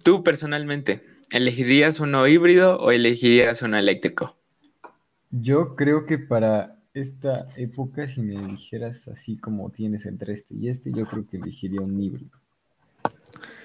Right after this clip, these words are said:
Speaker 1: Un híbrido. Mm, ok, ok, ok. ¿Y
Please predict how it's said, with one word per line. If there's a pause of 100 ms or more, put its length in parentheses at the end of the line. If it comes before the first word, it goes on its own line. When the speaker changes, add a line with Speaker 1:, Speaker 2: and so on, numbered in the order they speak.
(380)
Speaker 1:
Un
híbrido. (680)
Mm,
ok, (200)
ok, (180)
ok. (1500)
¿Y